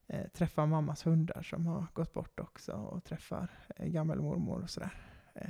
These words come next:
och de tar hand om varandra. Eh, sådär. Men jag har också lite svårt för det. Svårt för att tänka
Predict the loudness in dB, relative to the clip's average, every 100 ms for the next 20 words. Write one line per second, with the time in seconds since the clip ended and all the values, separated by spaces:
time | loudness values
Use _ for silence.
0 | -8 0 4 6 4 0 2 2 2 2
1 | 2 0 -2 -4 -6 -12 _ -20 -20 -20
2 | -20 -20 _ _ _ _ _ _ _ _
3 | _ -12 -10 -10 -12 -16 _ _ _ _
4 | _ _ _ _ _ _ _ _ _ _
5 | _ -6 0 0 6 10 12 12 10 6
6 | 2 2 2 -2 -2 2 0 0 0 0
7 | 0 -8 -14 _ _ -20 2 4 4 2
8 | 0 0 2 2 2 -2 -6